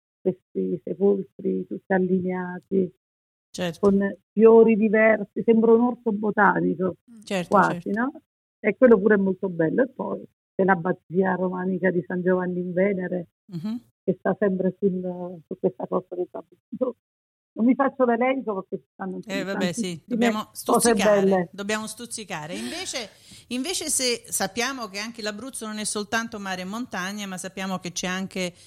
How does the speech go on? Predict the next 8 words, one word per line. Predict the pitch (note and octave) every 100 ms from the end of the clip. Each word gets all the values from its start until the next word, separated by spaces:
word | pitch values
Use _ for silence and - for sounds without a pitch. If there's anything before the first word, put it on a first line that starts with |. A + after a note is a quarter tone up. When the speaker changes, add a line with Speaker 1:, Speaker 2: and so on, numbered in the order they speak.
| - _ -
Speaker 2:
molta | G#3 A3 G#3+ F#3
archeologia | F#3 - G3+ G3+ F#3 A3+ A#3
nascosta, | G#3 G3 - C4 F#3 - D#3+ C#3 C3 -
hai | G3 A#3
qualcosa | A#3 A3+ A3+ B3 B3+
Speaker 1:
Sì. | G#3+
Speaker 2:
da | G#3
suggerirci? | A3 G3+ C4 D4+ A3+ D#3+ - G3